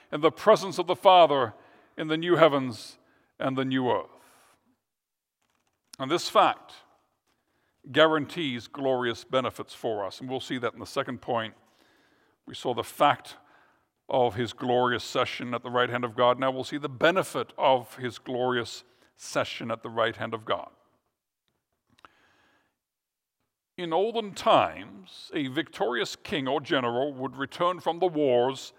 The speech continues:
laden down with the spoils. And as he paraded into the, into the city, he would throw gold and silver coins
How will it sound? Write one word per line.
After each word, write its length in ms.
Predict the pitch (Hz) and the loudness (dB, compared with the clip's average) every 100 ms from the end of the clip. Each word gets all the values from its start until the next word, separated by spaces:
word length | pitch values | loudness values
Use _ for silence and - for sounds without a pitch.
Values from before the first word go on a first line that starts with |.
| - | -10
laden 600 | 127 151 196 185 180 160 | -2 -2 0 -4 -4 0
down 420 | 147 147 143 143 | 4 6 4 0
with 160 | 139 120 | -6 -8
the 80 | |
spoils. 1160 | 131 - - - 208 156 95 73 - - - - _ _ _ _ _ _ _ _ _ _ _ - | -10 -10 -14 -2 2 4 0 -6 -18 -20 -20 -20 _ _ _ _ _ _ _ _ _ _ _ -2
And 160 | 170 | 4
as 140 | 226 233 | 6 4
he 220 | 240 220 | 0 -4
paraded 680 | - 208 196 220 208 190 185 | -2 2 6 4 4 2 2
into 320 | 196 190 160 | -6 -10 -8
the, 80 | 170 | -6
into 260 | 220 175 | -4 -4
the 100 | 170 | -6
city, 460 | 170 - 202 - 135 | -6 -4 -2 -2 -2
he 100 | 156 | -2
would 220 | 170 165 | -2 -4
throw 400 | - 202 202 196 | -2 6 8 8
gold 520 | 156 180 180 190 196 | 4 4 6 6 4
and 160 | 180 156 | 2 -6
silver 360 | - 202 175 170 | -2 0 0 -2
coins 680 | - 208 156 139 139 127 | 0 2 2 2 -2 -8